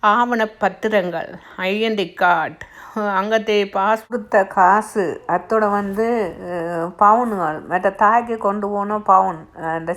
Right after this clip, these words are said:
செயின், மற்றது என்னன்னு சொன்னா, இருபத்தி மூன்று பவுன், அஹ், வாக்கு போட்ட பவுன் எல்லாமே என்ன செய்திருக்கிறாருன்னு சொன்னா, அவாண்ட பத்திரங்கள்,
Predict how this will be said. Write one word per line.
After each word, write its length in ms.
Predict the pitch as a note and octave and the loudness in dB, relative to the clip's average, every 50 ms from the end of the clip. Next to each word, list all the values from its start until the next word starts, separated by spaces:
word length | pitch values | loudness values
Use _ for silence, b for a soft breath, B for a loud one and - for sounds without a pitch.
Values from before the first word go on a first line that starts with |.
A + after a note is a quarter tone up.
| - - | -4 -4
செயின், 300 | F#3 F3+ F#3 F#3 E3 - B B B B B B B B B B B | -6 -6 -6 -8 -12 -14 B B B B B B B B B B B
மற்றது 380 | - G#3 G#3+ G#3+ A3+ A#3 A#3 A#3 A#3 A3+ A3+ A3+ | -6 -4 -2 -2 -2 0 0 0 0 0 0 0
என்னன்னு 240 | A3 G#3+ A3 G#3+ G#3+ | 0 0 -2 -4 -6
சொன்னா, 240 | - - G#3+ G#3+ | -6 -6 -4 -2
இருபத்தி 420 | A3 G#3+ G#3 A3 A3+ A3+ A3+ A#3 A3 | -2 -2 -2 -2 -4 -4 -2 -4 -4
மூன்று 260 | G#3+ G3+ F#3+ F#3+ F#3 | -4 -2 -2 -4 -2
பவுன், 460 | F#3 - G3 F#3+ F#3+ G#3 G#3 F3 - - - - - | 2 4 6 6 6 4 0 -2 -6 -12 -16 -12 -6
அஹ், 640 | A2+ E3 E3+ E3+ E3+ E3 E3 E3 D#3+ D#3+ D#3+ D#3 C#3+ | -4 -2 0 0 0 0 0 0 -2 -4 -6 -4 0
வாக்கு 340 | F3 F3+ F3+ F3+ - E3 | 2 4 4 4 2 -4
போட்ட 360 | E3 - G3+ G3+ G#3 G3 F#3 F3+ | -6 -4 -2 -2 -2 0 -2 -2
பவுன் 420 | F#3 - F#3 F3+ F#3+ G3 F#3+ D#3 - - - | 0 2 2 2 2 0 -2 -6 -8 -16 -12
எல்லாமே 920 | - F3 F3 F3+ G3 G#3 G#3+ A3 A3+ A3+ A3+ A3+ G#3 G3 F#3+ F3+ F3+ F3 E3+ | -10 -10 -8 -6 -6 -6 -6 -6 -6 -2 2 4 4 4 4 0 -2 -4 -4
என்ன 160 | F3 F3+ F3 | -4 -6 -8
செய்திருக்கிறாருன்னு 800 | F3 - E3 D#3 - E3+ - - E3+ E3+ E3+ - D#3 F3+ G3 G#3 | -8 -10 -12 -12 -12 -10 -8 -6 -4 -4 -4 -4 -6 -8 -10 -10
சொன்னா, 240 | F#3+ E3+ F#3 - - - B B B B B B B B | -10 -6 -4 -4 -4 -4 B B B B B B B B
அவாண்ட 460 | F3 F3+ G3 F#3+ F#3 F#3+ F#3+ G3 G3+ G#3 - | 2 4 6 6 4 4 4 2 0 2 2
பத்திரங்கள், 680 | - F3+ F3+ - - D4+ - F#3+ F3+ F3 F3 E3+ D3+ - | 2 2 2 0 -2 -2 0 0 0 0 0 0 0 -2